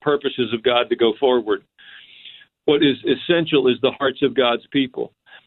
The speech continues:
Our problems do not stem from the depravity of the wicked. The challenges we face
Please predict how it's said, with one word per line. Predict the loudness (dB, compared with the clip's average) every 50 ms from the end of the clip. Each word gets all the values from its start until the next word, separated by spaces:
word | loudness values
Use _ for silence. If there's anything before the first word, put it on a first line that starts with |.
| _ _
Our | -2 -2 -2 -2
problems | -2 -2 0 0 0 -2 -2 -2 -4 -4 -2
do | -4 -2
not | 0 0 -2 -2 -4 -10 -12
stem | -4 0 2 2 2 0 -2 -4 -2
from | -2 -2 0
the | 0 0 0
depravity | 0 -2 0 0 0 0 0 2 2 2 4 4 4 4
of | 2 2
the | 0 2
wicked. | 2 2 0 0 -6 -10 -12 -12 _ _ _ _ _ _ _ _ _ _
The | -6 -6
challenges | -2 0 0 0 0 0 -2 -2 -4 -6 -8 -6
we | -2 -2 -2 0 0
face | 2 2 4 2 2